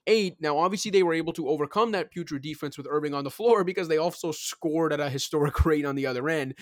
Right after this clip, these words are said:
Their offensive rating when Kyrie was on the court was a hundred and eighteen point nine points per one hundred possessions,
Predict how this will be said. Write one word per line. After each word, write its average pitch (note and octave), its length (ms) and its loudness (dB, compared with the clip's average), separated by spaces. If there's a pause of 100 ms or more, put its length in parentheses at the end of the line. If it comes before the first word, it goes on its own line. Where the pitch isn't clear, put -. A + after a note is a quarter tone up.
(240)
Their C#3+ 100 2
offensive D#3+ 440 0
rating D3+ 260 0
when C#3 120 -6
Kyrie C3+ 260 -4
was C3 120 -8
on C3 120 -4
the B2+ 60 -12
court C3+ 200 -4
was C3 140 -6
a A#2+ 60 -6
hundred D#3+ 380 -2
and D3 120 0
eighteen C3+ 400 -6
point B2 240 -8
nine A#2+ 260 -8
points A#2 220 -8
per B2+ 100 -18
one A#2+ 140 -10
hundred A#2 120 -10
possessions, A#2 520 -14